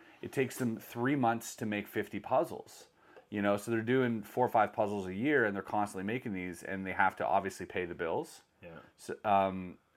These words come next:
Speaker 1: and they know that if they did it a certain way, they could make them faster and make more money.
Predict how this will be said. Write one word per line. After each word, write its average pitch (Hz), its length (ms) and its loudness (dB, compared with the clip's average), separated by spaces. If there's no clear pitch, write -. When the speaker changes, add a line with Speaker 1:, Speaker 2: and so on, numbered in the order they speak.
Speaker 1:
and 120 140 0
they 117 100 2
know 117 260 4
that 110 300 0
if 113 260 -2
they 104 220 2
did 104 260 2
it 104 220 0
a 98 60 -8
certain 123 400 0
way, 98 380 2
they 101 140 2
could 104 160 -2
make 98 200 -2
them 87 140 -10
faster 127 800 2
and 92 120 -6
make 98 180 -2
more 92 200 -2
money. 123 600 0